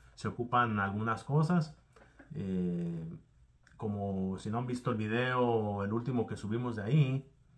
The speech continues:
que ahí les dejo la información ahí para que vean el nombre de ese video y el número,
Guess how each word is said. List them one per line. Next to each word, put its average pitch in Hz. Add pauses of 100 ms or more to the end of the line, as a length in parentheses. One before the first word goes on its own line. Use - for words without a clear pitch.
(220)
que 101
ahí 110
les 117
dejo 120
la 110
información 98
ahí 117
para 107
que 101
vean 117
el 113
nombre 135 (540)
de 95
ese 104
video 117
y 104
el 101
número, 139